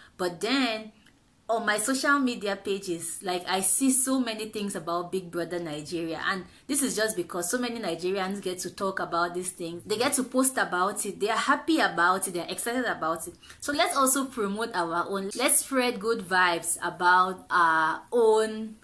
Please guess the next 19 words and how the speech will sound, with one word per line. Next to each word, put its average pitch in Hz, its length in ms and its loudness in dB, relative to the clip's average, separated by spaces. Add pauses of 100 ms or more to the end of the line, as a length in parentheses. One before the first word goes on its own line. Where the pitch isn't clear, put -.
platform. - 540 -14 (540)
This 127 80 -2
is 202 40 -4
just 233 140 -2
what 208 100 -4
I 190 80 2
wanted 202 320 -4
to 196 120 -6
say 196 260 -2
about 175 720 0
everything 220 680 -2
that 190 100 -4
has 190 220 -6
been 180 200 -4
going 196 260 -2
on 190 140 -6
on 165 100 -8
social 185 380 -4
media. 175 360 -6